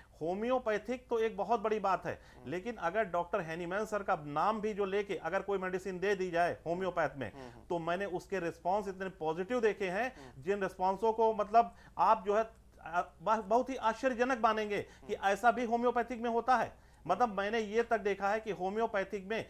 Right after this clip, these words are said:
Speaker 1: अगर कोई दवा आपके सिम्टम्स पे सेट बैठ रही है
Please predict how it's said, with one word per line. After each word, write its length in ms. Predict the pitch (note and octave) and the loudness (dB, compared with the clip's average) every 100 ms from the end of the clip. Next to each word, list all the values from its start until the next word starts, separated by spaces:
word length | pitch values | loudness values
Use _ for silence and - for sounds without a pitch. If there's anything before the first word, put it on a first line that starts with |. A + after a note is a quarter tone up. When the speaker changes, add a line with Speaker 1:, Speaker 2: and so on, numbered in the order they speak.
| - - - | -14 -2 2
Speaker 1:
अगर 220 | F#3+ A3+ | 4 4
कोई 300 | G3 G#3+ A#3 | 6 2 4
दवा 460 | F3+ F#3+ G3+ - - - | 0 6 6 4 -4 0
आपके 300 | F#3 F#3+ G3 | 2 2 -4
सिम्टम्स 440 | G3 F#3+ A3+ A3+ | -4 0 2 0
पे 160 | A3+ G#3 | 0 -4
सेट 460 | - - A3+ A#3 | -4 -2 -2 0
बैठ 220 | G#3+ G3+ G3 | 0 2 0
रही 200 | G3 F#3+ | 0 0
है 160 | A#2 | -4